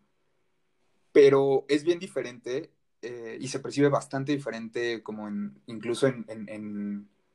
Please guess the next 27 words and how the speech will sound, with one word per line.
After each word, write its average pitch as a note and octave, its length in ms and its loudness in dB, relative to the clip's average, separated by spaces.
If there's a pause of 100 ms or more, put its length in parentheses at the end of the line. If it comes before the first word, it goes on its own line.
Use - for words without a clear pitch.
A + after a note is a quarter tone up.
(100)
entre A#2 420 4
la G#2 320 0
comunidad A2 460 -6
de B2 80 -2
la, G#2+ 320 -4
de G#2 320 -8
C A#2 220 -4
U, A2+ 240 -6 (640)
estar E3 360 4
en G3 100 -4
una D#3+ 180 -6
licenciatura A2 640 -6
que - 80 -12
estar A2+ 180 -12
en A2+ 100 -10
el G#2+ 120 -8
posgrado. G#2+ 520 -4
O A2+ 60 -8
sea, C3 120 -2
empezando F3+ 400 4
porque D3 200 -4
el A2+ 80 -2
posgrado C3+ 400 4
está D3+ 180 2
en D3+ 80 0
un D3+ 120 -4
edificio D3 720 -2